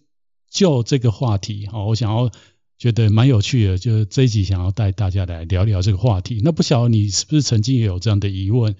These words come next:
不管如何，哦，就请大家跟着我，哦，一起来听下去。哦，那一样就是我在很多集的节目里面都跟大家来分享，就是说现在这个时空因缘，我觉得互相交流，哦，互相交流，我不会觉得说，呃，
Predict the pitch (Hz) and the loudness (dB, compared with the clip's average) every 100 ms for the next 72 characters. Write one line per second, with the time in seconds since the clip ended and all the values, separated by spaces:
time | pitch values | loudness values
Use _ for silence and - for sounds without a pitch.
0 | _ - 156 127 107 110 98 95 101 95 | _ -6 0 2 2 2 2 0 -2 -4
1 | 101 92 117 107 - 117 107 - - 131 | -4 -2 -2 0 2 2 2 -4 0 0
2 | 143 120 117 123 _ 156 170 151 120 98 | 2 0 -2 -8 _ 2 4 2 0 -2
3 | 101 101 95 123 - 98 95 - 95 92 | -4 -6 -4 -4 -4 -6 -8 -8 -8 0
4 | 117 113 117 104 113 95 - _ _ 113 | 2 2 0 0 -2 -4 -8 _ _ 0
5 | 127 196 143 170 156 147 156 131 101 101 | 2 2 2 4 4 4 2 2 2 2
6 | 120 104 113 104 101 90 92 101 98 92 | 2 2 2 2 -2 -2 -2 0 0 0
7 | 98 92 90 90 - 92 92 87 90 87 | -2 -2 -4 -4 -4 -4 -4 -4 -6 -6
8 | 87 104 101 98 101 - _ _ _ 110 | -4 -2 0 -2 -6 -16 _ _ _ -2
9 | 110 113 120 - 156 143 110 117 110 - | 0 2 0 0 2 2 2 2 0 0
10 | 113 104 120 127 110 101 92 98 87 95 | 0 2 4 4 2 0 -2 -4 -2 -2
11 | 92 95 - _ _ - 147 127 110 107 | -4 -6 -14 _ _ 0 2 4 2 2
12 | 101 95 92 85 - _ _ 98 92 110 | 0 0 -4 -10 -18 _ _ -10 -8 0
13 | 120 104 101 98 95 90 92 95 90 127 | 2 2 0 0 -2 -2 -6 -8 -4 0
14 | 131 113 113 113 104 113 110 107 101 | 0 0 0 0 0 0 0 0 -2